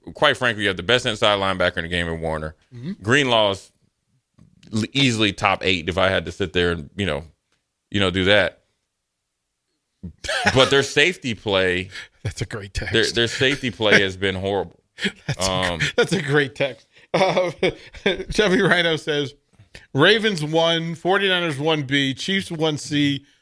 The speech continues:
Speaker 2: four Lions." <laughs>
Speaker 1: Yeah,
Speaker 2: Like,
Speaker 1: I
Speaker 2: that's
Speaker 1: mean, it's
Speaker 2: kind of a, like, that's kind of my vibe,
Speaker 1: But
Speaker 2: is
Speaker 1: that, but that's the, but see, that's the problem.
Speaker 2: Yeah.
Speaker 1: That's where, you know, I'm telling you, if Detroit starts fast, this game's over.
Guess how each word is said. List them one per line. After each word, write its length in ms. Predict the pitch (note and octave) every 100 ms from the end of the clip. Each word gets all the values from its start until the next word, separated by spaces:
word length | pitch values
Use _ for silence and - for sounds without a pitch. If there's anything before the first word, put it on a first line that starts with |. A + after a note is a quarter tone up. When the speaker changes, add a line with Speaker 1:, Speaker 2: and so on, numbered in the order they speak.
| _
Speaker 2:
four 600 | - - F#3+ D3 B2+ A#2+ C3+
Lions." 520 | B2+ A2+ A#2 _ - -
<laughs> 60 | - - A#5 - D#4 - -
Speaker 1:
Yeah, 240 | F2 A#2 A#2
Speaker 2:
Like, 140 | B3+
Speaker 1:
I 20 | G#3
Speaker 2:
that's 140 | -
Speaker 1:
mean, 80 | -
it's 80 | C4+
Speaker 2:
kind 200 | D4 D#4+
of 80 | D4
a, 80 | C#4 G3
like, 160 | A#3 F#3+
that's 220 | C4 C#4
kind 260 | - B3+ D4
of 80 |
my 140 | C4 A#3+
vibe, 420 | G#3 B3+ F3+ C3 -
Speaker 1:
But 120 | G2
Speaker 2:
is 40 |
Speaker 1:
that, 140 | A#2+ A2+
but 140 | A#2
that's 200 | A#2 A#2
the, 320 | G#2 F#2+ G2 G2+
but 160 | G#2
see, 240 | - G#2 D#2+ _ _
that's 340 | E2+ F#2 F#2 -
the 100 | F#2+
problem. 460 | F#2+ F#2 C#2+ D2 C#2+ _ _ _
Speaker 2:
Yeah. 220 | C3 A2 - _ _
Speaker 1:
That's 380 | D#2+ F#2 G#2 -
where, 140 | A2 G#2+
you 120 | G#2+
know, 120 | F2
I'm 140 | F#2+ F2+
telling 320 | A#2 A2+ F#2
you, 140 | D#2 _ _ _ -
if 120 | D#2
Detroit 480 | F2+ - G#2+ B2+ C3
starts 300 | C3+ B2 -
fast, 460 | A#2+ F#2 D#2 _ _ _
this 140 | F#2+ F2
game's 320 | G#2 F#2+ F2+
over. 220 | E2 A1+